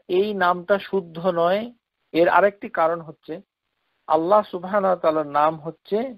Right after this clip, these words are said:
সুন্দর, আসমাউল হুসনা। তিনি নিজেকে পছন্দ করেন নাই যে তিনি মৃত্যু দেন, এই কথাটা নাম হিসাবে তিনি পছন্দ করেন নাই,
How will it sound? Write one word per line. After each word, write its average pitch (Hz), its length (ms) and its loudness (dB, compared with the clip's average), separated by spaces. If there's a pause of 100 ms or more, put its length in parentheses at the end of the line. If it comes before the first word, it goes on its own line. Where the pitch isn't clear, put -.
সুন্দর, 165 640 0 (720)
আসমাউল 190 840 2
হুসনা। - 680 -8 (1700)
তিনি 220 380 0
নিজেকে 208 520 2
পছন্দ 214 540 2
করেন 175 300 4
নাই 190 280 -2
যে 156 160 -2
তিনি 170 260 -6
মৃত্যু 180 360 0
দেন, 151 340 4 (260)
এই 147 200 -4
কথাটা 160 600 -2 (300)
নাম 151 380 4
হিসাবে 185 680 -6 (300)
তিনি 185 280 -4
পছন্দ 202 400 2
করেন 120 300 2
নাই, 98 180 -16